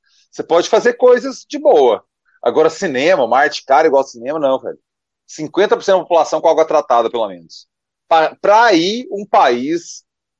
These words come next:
poder, eu acho que fazer cinema como propriedade. Porque senão não dá, né, cara? Então eu, eu observo esse limite.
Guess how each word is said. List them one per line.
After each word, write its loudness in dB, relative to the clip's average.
poder, 0
eu 2
acho 2
que -10
fazer 0
cinema -6
como -4
propriedade. 0
Porque -4
senão -2
não -8
dá, 2
né, -4
cara? -4
Então 2
eu, 4
eu 4
observo 2
esse -8
limite. -10